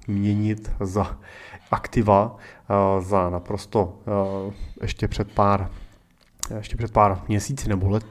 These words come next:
eh, l-, rokem, tak, eh, za naprosto,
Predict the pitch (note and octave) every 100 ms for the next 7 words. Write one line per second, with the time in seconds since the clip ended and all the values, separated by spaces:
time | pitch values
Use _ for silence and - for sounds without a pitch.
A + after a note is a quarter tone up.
0 | - G2 - A2+ A2 B2 B2 B2 A2 A2+
1 | A2 - - - G#2+ - A#2 D#3 C#3 B2+
2 | G#2 B2 A2 G2 G2 G#2 - - - A#2